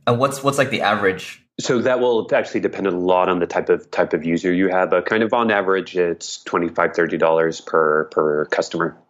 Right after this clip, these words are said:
Speaker 1: Got it. Okay. So, I mean, you know, people can extrapolate those numbers out to figure out your M R R numbers kind of roughly in those ranges. In, in terms of customer acquisition nowadays, what's working for you now?
Speaker 2: For us, actually, it's still largely based on word of mouth and how the product,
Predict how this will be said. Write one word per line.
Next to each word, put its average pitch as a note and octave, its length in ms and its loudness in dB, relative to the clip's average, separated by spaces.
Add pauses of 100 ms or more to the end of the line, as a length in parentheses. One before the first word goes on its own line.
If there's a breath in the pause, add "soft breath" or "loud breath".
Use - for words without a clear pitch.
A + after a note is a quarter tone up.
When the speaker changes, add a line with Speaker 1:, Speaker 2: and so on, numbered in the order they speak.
(220)
Speaker 1:
Got G2 200 0
it. - 100 -2
Okay. A2 240 -2
So, G#2+ 200 2
I G#2+ 80 4
mean, A2 240 0
you A2 80 -4
know, G2 120 0
people A2 320 -4
can A2+ 140 2
extrapolate G#2 580 0
those G#2 180 0
numbers G#2 240 0
out G2+ 140 0
to G2 60 -10
figure G#2+ 200 -2
out D#2 100 0
your F#2+ 300 0
M G#2 100 2
R G2 120 4
R G2 160 2
numbers F#2+ 420 0
kind F#2+ 220 -2
of F#2 240 -2 (100)
roughly F#2+ 400 0
in F#2+ 80 0
those F#2+ 220 2
ranges. G#2+ 480 0 (200)
In, C#3+ 120 0
in C3+ 120 2
terms E3+ 180 0
of D#3+ 80 2
customer C#3+ 260 0
acquisition A#2 480 0
nowadays, G#2+ 540 2
what's G#2+ 200 0
working G2+ 300 0
for G2+ 100 -6
you F2 200 -4
now? C#2+ 320 -2 (720 loud breath)
Speaker 2:
For - 200 0
us, G3 200 0
actually, F3+ 340 2
it's A#2+ 140 -4
still C#3+ 160 2
largely A#2+ 720 2
based A#2 360 0
on G2+ 180 0
word G2+ 220 4
of E2+ 140 -4
mouth F2+ 520 -2
and G2 120 -2
how F2+ 180 0
the F2+ 100 -2
product, - 680 0